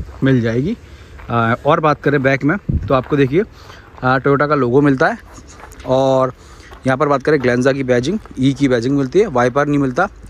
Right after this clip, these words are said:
डिफॉगर आपको बेस मॉडल में देखने को मिलेगा, बहुत बढ़िया। हाई माउंट stop light है, normal सा आपको antenna भी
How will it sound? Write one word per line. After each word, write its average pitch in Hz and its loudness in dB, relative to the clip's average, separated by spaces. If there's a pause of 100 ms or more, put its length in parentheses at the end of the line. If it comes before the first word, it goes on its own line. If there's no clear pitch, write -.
डिफॉगर 151 2
आपको 160 -2
बेस 143 0
मॉडल 127 2
में 131 0
देखने 120 -2
को 123 -2
मिलेगा, 123 -2 (400)
बहुत 123 -2
बढ़िया। 135 0 (280)
हाई 139 0
माउंट 143 0
stop 143 -2
light 147 0
है, 180 2
normal 135 0
सा 147 0
आपको 131 -2
antenna 123 -2
भी 202 -6